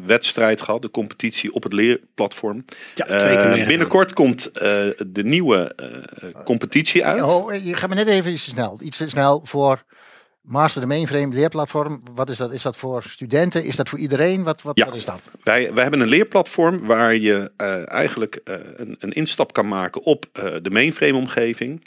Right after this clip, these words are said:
Speaker 1: Ehm, waarbij je het hele jaar door jezelf kan opgeven en aan de hand van challenges en aan de hand van, eh, eh, eh,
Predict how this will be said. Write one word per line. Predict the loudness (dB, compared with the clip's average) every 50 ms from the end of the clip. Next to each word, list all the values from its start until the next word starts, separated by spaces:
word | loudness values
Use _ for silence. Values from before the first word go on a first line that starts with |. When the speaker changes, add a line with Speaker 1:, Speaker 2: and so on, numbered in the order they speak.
| -20 -20 _
Speaker 1:
Ehm, | _ -6 -6 -6 -6 -8 -8 -10 -12 -12
waarbij | -8 -4 -4 -2 0 0 0 0 0
je | -2 -4
het | -6 0
hele | 2 2 2 4 4
jaar | 4 4 4 2
door | 0 -2 -2 -2
jezelf | -4 -4 -4 -4 -4 -4
kan | -6 -6
opgeven | -6 -6 -6 -4 -4 -2 -2 -2 -2 -4 -6
en | -6 -4 -4
aan | -4 -2
de | -2
hand | -2 -2 -4 -4 -6 -6
van | -8 -8 -8 -8 -12 -14 _
challenges | -2 0 0 0 0 -2 -2 -2 -4 -4 -4 -4 -6 -6 -6 -10 _
en | -10 -10 -10 -10 -8
aan | -10 -8
de | -6 -8
hand | -6 -6 -8 -8 -8 -6
van, | -6 -6 -6 -6 -8 -12 -14 -14
eh, | -16 -16 -14 -12 -12 -14
eh, | -14 -16 -18 -20 -20 -18 -20 -20 -20 _ -20
eh, | -18 -16 -16 -16 -16 -18